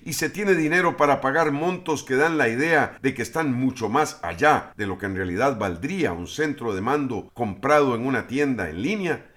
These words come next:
las patrullas y delegaciones de la fuerza pública cada día van de mal en peor, desgastándose o pudriéndose en los patios de esas delegaciones,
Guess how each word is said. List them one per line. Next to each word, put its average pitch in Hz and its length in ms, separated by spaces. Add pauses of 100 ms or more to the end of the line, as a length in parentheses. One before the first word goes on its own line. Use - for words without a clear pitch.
las 110 180
patrullas 190 640
y 170 60
delegaciones 156 800
de 135 60
la 117 100
fuerza 156 400
pública 190 680
cada 185 280
día 156 480
van 139 240
de 113 100
mal 117 180
en 98 140
peor, 90 320 (380)
desgastándose 123 1000 (240)
o 147 140
pudriéndose 175 800
en 107 80
los 107 160
patios 165 460
de 139 160
esas 135 240
delegaciones, 120 760